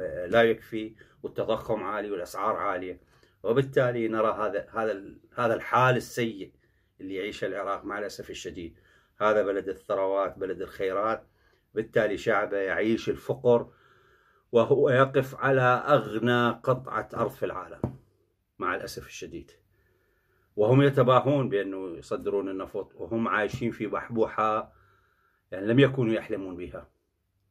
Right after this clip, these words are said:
ومن يريد أن يتأكد من ذلك ليسأل هذه الأحزاب والقوى عندما جاءت ألفين وثلاثة،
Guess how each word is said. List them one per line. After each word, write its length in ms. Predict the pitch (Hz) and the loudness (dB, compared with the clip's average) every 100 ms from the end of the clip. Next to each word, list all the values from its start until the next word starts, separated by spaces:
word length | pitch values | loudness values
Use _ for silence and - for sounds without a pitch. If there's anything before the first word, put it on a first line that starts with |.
| _ _ _ _ _ _ _ _ | _ _ _ _ _ _ _ _
ومن 480 | 92 95 95 95 104 | -4 -2 0 0 2
يريد 340 | 107 113 123 107 | 4 4 4 2
أن 120 | 104 | -2
يتأكد 480 | 104 120 113 120 107 | 0 0 2 0 0
من 160 | 107 | -2
ذلك 460 | 98 113 110 107 - | 2 2 2 -2 -2
ليسأل 520 | 104 104 - 107 90 | 0 0 -2 -4 -2
هذه 240 | 104 107 | -2 0
الأحزاب 500 | 101 92 95 101 98 | 0 -2 -2 0 0
والقوى 500 | 92 95 - 107 104 | 0 -2 0 2 2
عندما 360 | 98 101 92 90 | 2 -2 -6 -6
جاءت 340 | 87 104 95 | -2 -2 -2
ألفين 260 | 95 - 107 | -6 -6 -6
وثلاثة، 680 | 95 - 107 98 - 101 | -6 -4 -2 0 0 -2